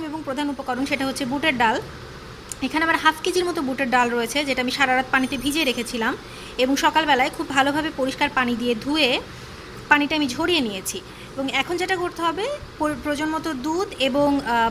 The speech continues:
পানি একসাথে মিশিয়ে ডালটাকে আমার সিদ্ধ করতে হবে। সিদ্ধ করে একটা পেস্ট তৈরি করে নিতে হবে,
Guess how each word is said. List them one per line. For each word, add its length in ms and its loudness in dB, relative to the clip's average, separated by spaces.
পানি 260 6
একসাথে 260 0
মিশিয়ে 440 4
ডালটাকে 360 4
আমার 100 0
সিদ্ধ 260 -2
করতে 220 -2
হবে। 200 0
সিদ্ধ 300 -2
করে 220 0
একটা 280 -2
পেস্ট 300 -2
তৈরি 180 2
করে 180 -2
নিতে 300 -4
হবে, 200 -4